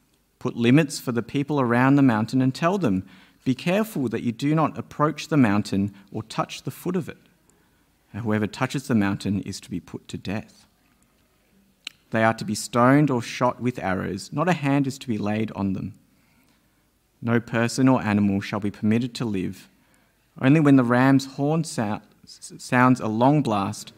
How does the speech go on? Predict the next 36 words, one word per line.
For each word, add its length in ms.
may 200
they 160
approach 500
the 160
mountain.'" 520
After 300
Moses 320
had 140
gone 240
down 300
the 40
mountain 400
to 100
the 120
people, 500
he 140
consecrated 720
them, 380
and 100
they 120
washed 360
their 140
clothes. 720
Uh, 120
then 160
he 80
said 320
to 160
the 100
people, 480
"Prepare 320
yourselves 500
for 280
the 80
third 360
day, 420